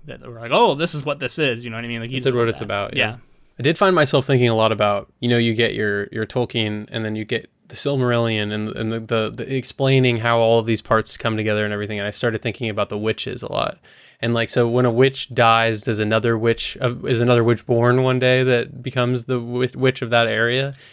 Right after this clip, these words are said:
Speaker 1: There's four witches.
Speaker 2: Is there an election?
Speaker 1: They're each in the cardinal directions.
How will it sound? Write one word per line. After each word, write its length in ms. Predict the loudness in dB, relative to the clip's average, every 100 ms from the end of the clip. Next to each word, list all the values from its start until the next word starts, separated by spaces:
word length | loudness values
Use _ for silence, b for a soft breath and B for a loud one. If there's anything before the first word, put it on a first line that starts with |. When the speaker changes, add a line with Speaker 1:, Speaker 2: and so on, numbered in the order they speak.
| B
Speaker 1:
There's 220 | -4 -4
four 300 | 0 4 6
witches. 580 | 6 2 2 0 -2 -12 -14
Speaker 2:
Is 80 | 2
there 140 | 2
an 40 | 4
election? 460 | 4 2 0 -6
Speaker 1:
They're 180 | 0 2
each 260 | 2 0 0
in 100 | 0
the 80 | 0
cardinal 640 | -2 0 0 0 -2 -2
directions. 920 | -4 -4 -4 -6 -14 -14 -16 -18 -20